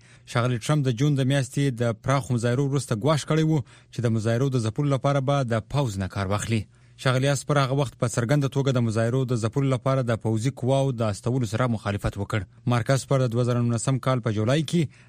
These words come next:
د امریکا د متحده ایالاتو د دفاع وزیر په توګه ټاکل شوی و. آذربایجان په ارمنستان کې په غلطۍ سره د روسیې یو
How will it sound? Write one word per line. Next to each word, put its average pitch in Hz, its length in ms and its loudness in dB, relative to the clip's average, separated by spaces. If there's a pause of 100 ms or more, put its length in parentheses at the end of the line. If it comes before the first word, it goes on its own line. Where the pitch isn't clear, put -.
(140)
د 110 40 0 (100)
امریکا 123 340 0
د 117 220 0
متحده 113 260 0
ایالاتو 113 300 0
د 98 120 -4
دفاع 101 240 0
وزیر 101 240 -4
په - 100 -2
توګه 107 180 0 (400)
ټاکل 95 320 -8
شوی 87 200 -4
و. 87 160 -12 (540)
آذربایجان 143 600 2
په 160 100 0
ارمنستان 139 640 0
کې 165 160 -2
په 143 100 2
غلطۍ 123 320 0
سره 156 240 0
د 131 100 -2 (100)
روسیې 123 360 -2
یو 131 80 2